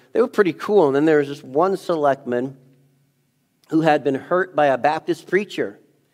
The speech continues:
His brother-in-law had lost a lot of money to this Baptist preacher, had given his property to this Baptist preacher, and this Baptist preacher was dirty.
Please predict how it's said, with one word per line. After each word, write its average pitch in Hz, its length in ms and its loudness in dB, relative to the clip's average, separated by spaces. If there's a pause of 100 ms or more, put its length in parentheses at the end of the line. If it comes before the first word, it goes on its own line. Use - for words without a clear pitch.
(600)
His 139 220 -2
brother-in-law 160 560 2
had 160 180 -2
lost 143 540 2
a 151 80 2
lot 147 300 2
of 160 80 2
money 160 200 2
to 143 120 0
this 131 180 -4
Baptist 139 480 -2
preacher, 139 420 -4
had 110 140 -4
given 131 240 0
his 92 100 -10
property 160 540 -2
to 151 80 -2
this 147 140 -4
Baptist 139 440 -4
preacher, 139 320 -6
and 131 80 -2
this 147 120 -4
Baptist 123 440 -6
preacher 120 280 -8
was 156 140 -6
dirty. 196 380 -2